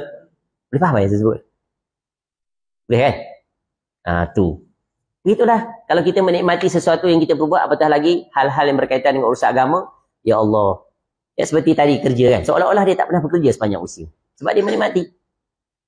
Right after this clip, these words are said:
Ni balik-balik, balik-balik rumah teringat nak ada kerja besok. Allah, stresnya lah.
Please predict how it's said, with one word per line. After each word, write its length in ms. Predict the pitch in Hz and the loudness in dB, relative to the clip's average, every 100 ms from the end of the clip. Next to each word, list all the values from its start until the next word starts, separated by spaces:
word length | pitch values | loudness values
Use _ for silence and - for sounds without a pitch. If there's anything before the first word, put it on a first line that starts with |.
| _ _ 190 | _ _ -2
Ni 140 | 196 | 0
balik-balik, 720 | 185 175 190 185 196 196 220 | 2 0 0 0 0 -2 -2
balik-balik 400 | 170 196 196 202 | 0 2 2 2
rumah 180 | 220 240 | 2 2
teringat 300 | 196 202 165 | 2 2 2
nak 100 | 160 165 | 0 2
ada 100 | 165 | 2
kerja 160 | 156 151 | 4 4
besok. 240 | 143 147 | 4 2
Allah, 260 | 143 135 127 | 2 2 0
stresnya 540 | - 135 123 131 127 123 123 123 | 0 2 2 2 4 4 4 4
lah. 140 | 113 | 2